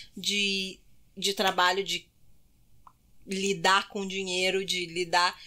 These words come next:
com pagamentos, tá bom? São empresas que,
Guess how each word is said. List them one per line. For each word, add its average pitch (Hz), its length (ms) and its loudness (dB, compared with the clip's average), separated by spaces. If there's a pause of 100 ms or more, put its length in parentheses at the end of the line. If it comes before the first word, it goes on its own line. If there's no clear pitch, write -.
(220)
com 208 160 -4
pagamentos, 190 840 0
tá 180 120 -2
bom? 180 220 -6 (260)
São 202 300 0
empresas 202 560 0
que, 190 840 -6